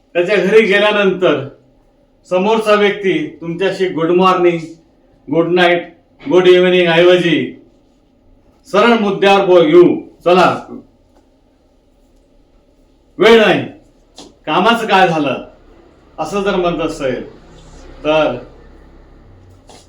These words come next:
अभिनंदन, तुम्ही डॉमिनंट पर्सनॅलिटीच्या आसपास राहता. डॉमिनंट पर्सनॅलिटी म्हणजे काय? असा व्यक्ती जो जन्मतः निसर्गाच्या,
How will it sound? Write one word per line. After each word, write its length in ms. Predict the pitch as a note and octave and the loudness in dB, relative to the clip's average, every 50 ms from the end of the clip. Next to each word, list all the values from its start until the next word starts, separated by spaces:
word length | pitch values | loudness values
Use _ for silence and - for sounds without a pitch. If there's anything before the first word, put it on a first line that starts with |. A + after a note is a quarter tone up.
| _ _ _ _ _ _ _ _ _ _ B2+ | _ _ _ _ _ _ _ _ _ _ -10
अभिनंदन, 600 | C3 C#3+ E3 E3+ F3 F3+ F3 E3 E3+ E3+ - C3 B2 - - - _ _ _ - | -4 -2 0 4 4 4 4 4 2 2 2 0 -4 -10 -16 -20 _ _ _ -14
तुम्ही 180 | B2+ B2 C3 B2 | -10 -10 -8 -8
डॉमिनंट 460 | A#2 B2 B2+ C#3 C#3+ D3 D3 C#3+ C#3 | -6 -6 -4 -4 -4 -4 -4 -6 -8
पर्सनॅलिटीच्या 720 | C#3 C3+ B2+ - C#3+ C#3 C#3 C3+ B2+ B2+ A#2+ A#2 D3 D3+ D#3+ | -8 -10 -10 -10 -10 -10 -8 -8 -10 -12 -12 -10 -8 -6 -4
आसपास 520 | E3 D#3 C#3+ C#3 - - C#3+ C#3+ C#3+ C#3 | -4 -4 -6 -8 -10 -12 -12 -12 -12 -10
राहता. 380 | D3 D3 D3 C#3+ D3 D3 C#3 A#2+ - - - - _ _ _ _ _ _ _ _ _ _ _ _ _ _ _ _ _ _ _ - | -10 -10 -10 -10 -8 -8 -8 -8 -10 -12 -18 -20 _ _ _ _ _ _ _ _ _ _ _ _ _ _ _ _ _ _ _ -12
डॉमिनंट 480 | B2+ B2 C#3 E3 G#3+ A3+ A#3+ A3+ A3 G#3 | -8 -6 -4 0 2 2 2 2 2 0
पर्सनॅलिटी 400 | G3 F3+ F3 F3+ F3 F3 E3 D#3+ | -2 -4 -2 0 0 0 0 -2
म्हणजे 280 | D3 C#3+ C#3+ C#3+ C#3+ | -4 -4 -4 -4 -4
काय? 300 | C3 B2+ A#2+ A#2 A2 - - - - - - _ _ _ _ _ _ _ _ _ _ _ _ _ _ _ _ - | -4 -6 -6 -6 -8 -10 -14 -20 -20 -20 -20 _ _ _ _ _ _ _ _ _ _ _ _ _ _ _ _ -4
असा 280 | F3 - A#3+ C4 C4 B3 | -4 -2 0 0 2 2
व्यक्ती 420 | A#3 A3 G3 F3 - - D3 C#3 C3 B2+ B2+ - - _ _ _ _ _ - | 2 2 0 -2 -4 -6 -8 -8 -8 -8 -12 -16 -20 _ _ _ _ _ -6
जो 220 | B2+ E3 F3+ F#3 | -2 -2 0 0
जन्मतः 960 | D#3+ D3+ E3 D#3+ D#3+ E3 E3+ F3+ F3+ - F3+ F3 E3+ D#3+ E3 F#3 G#3 G#3 F#3+ - - - - _ _ _ _ _ _ _ _ _ _ _ _ _ _ _ _ _ _ _ _ _ - | 0 0 -2 -2 -2 -2 -2 -4 -4 -2 -2 -2 -2 -2 -2 -2 0 0 -2 -4 -8 -16 -20 _ _ _ _ _ _ _ _ _ _ _ _ _ _ _ _ _ _ _ _ _ -6
निसर्गाच्या, 760 | D3+ F3 F3 - A#3 A#3+ A#3 A3 A3 A3 G#3 G3+ G3+ F#3+ | -4 -2 -2 0 0 2 2 2 2 0 0 0 0 -2